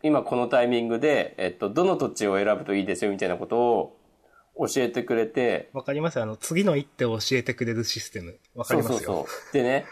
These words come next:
Speaker 1: その教え具合が、めちゃくちゃ絶妙で、
Speaker 2: うん。へー。
Speaker 1: なんかね、七割ぐらいの感じで、その、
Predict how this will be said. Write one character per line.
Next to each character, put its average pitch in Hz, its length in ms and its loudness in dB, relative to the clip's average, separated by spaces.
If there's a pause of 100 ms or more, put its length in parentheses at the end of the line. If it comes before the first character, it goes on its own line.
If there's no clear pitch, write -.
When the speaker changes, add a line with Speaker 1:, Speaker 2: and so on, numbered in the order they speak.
Speaker 1:
そ 165 140 -4
の 214 320 4 (520)
教 147 280 2
え 247 140 4
具 247 160 4
合 104 180 6
が、 107 400 4 (540)
め 107 220 -2
ち 170 120 -2
ゃ 175 100 2
く - 80 -10
ち 185 100 2
ゃ 147 100 2 (180)
絶 143 320 0
妙 156 280 4
で、 139 420 2 (160)
Speaker 2:
う 160 60 -2
ん。 - 20 0
へ 156 600 2 (240)
ー。 - 20 -4
Speaker 1:
な 220 100 4
ん 214 40 0
か 143 120 4
ね、 104 380 0 (340)
七 185 340 4
割 269 260 6
ぐ 269 100 6
ら 254 140 6
い 165 40 4
の 127 100 2
感 110 240 0
じ 113 120 0
で、 131 400 2 (1120)
そ 131 160 -2
の、 104 320 2